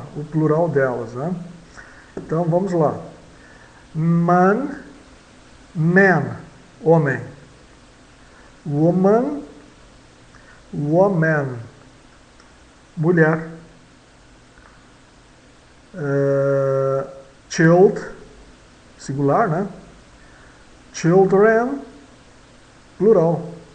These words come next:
criança. Também no singular, ox. No plural, oxen.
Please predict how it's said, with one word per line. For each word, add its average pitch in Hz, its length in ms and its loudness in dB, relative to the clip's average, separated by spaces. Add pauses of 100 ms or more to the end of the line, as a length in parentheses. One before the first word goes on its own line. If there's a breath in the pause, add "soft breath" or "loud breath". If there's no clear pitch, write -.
(340)
criança. 180 640 -2 (1500 loud breath)
Também 143 340 -2
no 165 560 2
singular, 160 760 -2 (380)
ox. - 840 -4 (1500 soft breath)
No 147 220 -8
plural, 175 720 -2 (840)
oxen. 180 560 -4